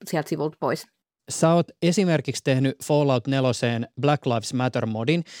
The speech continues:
Speaker 2: joka pitää sisällään teepaitoja, kasvomaskeja, kylttejä ja lippuja. Ja jonkin aikaa tämän modin julkaisun jälkeen vuonna kaksituhatta kaksikymmentä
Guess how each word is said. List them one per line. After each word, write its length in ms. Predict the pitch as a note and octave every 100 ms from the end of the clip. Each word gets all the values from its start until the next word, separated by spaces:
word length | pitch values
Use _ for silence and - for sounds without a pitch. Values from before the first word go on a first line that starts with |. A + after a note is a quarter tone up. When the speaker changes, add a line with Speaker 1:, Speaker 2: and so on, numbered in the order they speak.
| - - - -
Speaker 2:
joka 200 | C3 B2
pitää 220 | C#3+ C#3
sisällään 440 | E3 C#3+ B2 A#2+ A2
teepaitoja, 760 | F3+ F3+ - C#3 B2 B2+ B2+ - _
kasvomaskeja, 920 | D3 C#3+ - A#2+ A2+ A2 - A#2 A2+ -
kylttejä 640 | C3+ B2+ - A2+ G#2+ G#2+ _
ja 220 | A2+ A2 G#2
lippuja. 520 | G#2 - - - B2 - - - - - _ _ -
Ja 140 | C3+ - _ - B2+
jonkin 360 | C4 C#4+ G3 -
aikaa 500 | G3 G#3+ G3+ - C3+
tämän 300 | B2 E3 E3
modin 340 | D3+ C#3 C3 B2+
julkaisun 720 | E3 D#3+ D3 C3+ C#3+ C3+ C#3
jälkeen 680 | A3 A3+ C#3+ - A#2 A2 A2
vuonna 260 | C3 C3 -
kaksituhatta 680 | D#3+ D#3 - B2+ B2+ - -
kaksikymmentä 600 | F3+ F3 - - G#2+